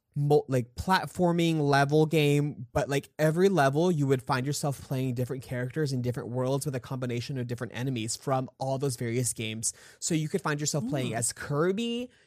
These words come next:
Speaker 1: you could be Mario, you could be Wario, you could also be Mega Man. I saw a few different options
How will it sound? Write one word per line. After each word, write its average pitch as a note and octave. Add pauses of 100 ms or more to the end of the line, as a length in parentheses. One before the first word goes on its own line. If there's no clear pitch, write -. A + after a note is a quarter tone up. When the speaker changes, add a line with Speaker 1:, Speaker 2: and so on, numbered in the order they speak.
Speaker 1:
you D3+
could D3
be B2+
Mario, E3+
you C#3
could C#3
be A#2+
Wario, D#3
you C3+
could D3
also B2+
be B2+
Mega B2+
Man. E3
I C3+
saw E3
a G#3
few D3
different C#3+
options A#2+